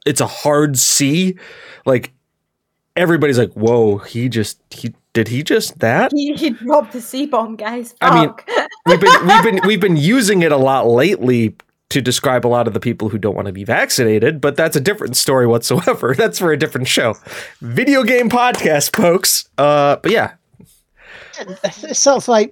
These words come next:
Speaker 3: for people who don't want to be vaccinated, that's on them. And I understand. I mean, I've had, I've had the counterpoint of, "Yeah, but if they're not protected, then they're not protecting you, blah, blah, blah." And it's like, well,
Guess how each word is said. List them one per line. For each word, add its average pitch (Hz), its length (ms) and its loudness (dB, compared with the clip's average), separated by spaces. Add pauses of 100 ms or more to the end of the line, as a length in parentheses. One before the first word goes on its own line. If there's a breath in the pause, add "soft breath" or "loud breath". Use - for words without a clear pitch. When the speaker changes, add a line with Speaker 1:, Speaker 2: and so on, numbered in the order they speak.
Speaker 3:
for 214 260 -2
people 170 300 -4
who 160 80 -4
don't 147 280 -2
want 233 200 -6
to - 60 -18
be 143 100 -10
vaccinated, 120 580 -10
that's 262 260 -6
on 127 160 -14
them. - 340 -12 (500)
And 220 240 2
I 262 120 6
understand. 220 440 2
I 196 60 4
mean, 202 180 2
I've 208 120 2
had, 220 200 4
I've 185 200 2
had 220 140 2
the 135 40 -16
counterpoint 170 520 -6
of, 139 140 -12 (260 loud breath)
"Yeah, 190 220 4
but 160 220 0
if 165 140 -14
they're 202 160 0
not 190 200 -6
protected, 165 840 -8
then 156 280 -4
they're 147 280 -8
not 151 180 -10
protecting 151 520 -12
you, 147 280 -4
blah, 127 180 -4
blah, 135 120 -6
blah." 151 200 -2
And 156 80 -2
it's 147 100 -6
like, 190 180 0
well, 277 180 0